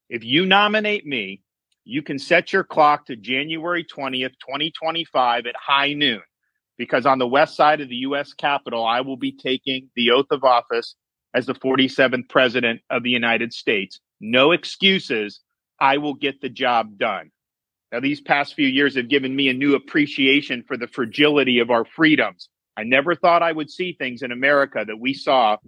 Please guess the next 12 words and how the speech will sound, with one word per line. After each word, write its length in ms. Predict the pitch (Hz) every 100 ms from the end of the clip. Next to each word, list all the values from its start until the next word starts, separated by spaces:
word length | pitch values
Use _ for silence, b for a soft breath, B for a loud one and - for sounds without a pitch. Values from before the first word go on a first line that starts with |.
| _ _
during 220 | 131 131
the 80 | 120
covid 380 | - 131 120 120
nineteen 560 | 120 117 120 120 110 -
pandemic, 580 | 117 110 127 123 101 - _ _ _
but 100 | 123
our 120 | 147
founding 400 | - 170 160 151
fathers 420 | 156 156 151 143
were 120 | 135 127
keenly 420 | - 151 156 160
aware 540 | 160 143 135 131 131